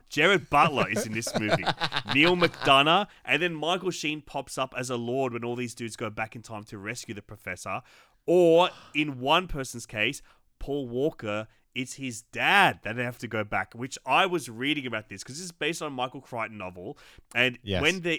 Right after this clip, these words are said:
Speaker 1: in the original novel, they all go back to save their professor. Paul Walker's character is not the son of the professor,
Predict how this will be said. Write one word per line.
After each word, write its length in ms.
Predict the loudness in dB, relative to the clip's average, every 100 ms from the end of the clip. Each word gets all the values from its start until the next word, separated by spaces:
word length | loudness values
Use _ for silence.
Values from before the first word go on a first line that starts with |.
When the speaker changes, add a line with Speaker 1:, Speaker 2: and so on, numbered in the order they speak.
| -2
Speaker 1:
in 120 | -2
the 80 | -2
original 280 | -2 -4 -2
novel, 260 | -2 -2
they 140 | -4 -4
all 240 | -2 -2
go 200 | -2 -6
back 400 | -2 0 0 -2 _ _
to 100 | -10
save 320 | -2 0 0
their 80 | -2
professor. 560 | -10 -10 -8 -8 -10 -14 _ _ _ -2
Paul 220 | 0 2
Walker's 320 | 0 -4 -8
character 320 | -4 -4 -4
is 120 | -10
not 100 | -10 -10
the 60 |
son 220 | -8 -6
of 80 | -6
the 60 | -8
professor, 560 | -12 -12 -12 -12 -16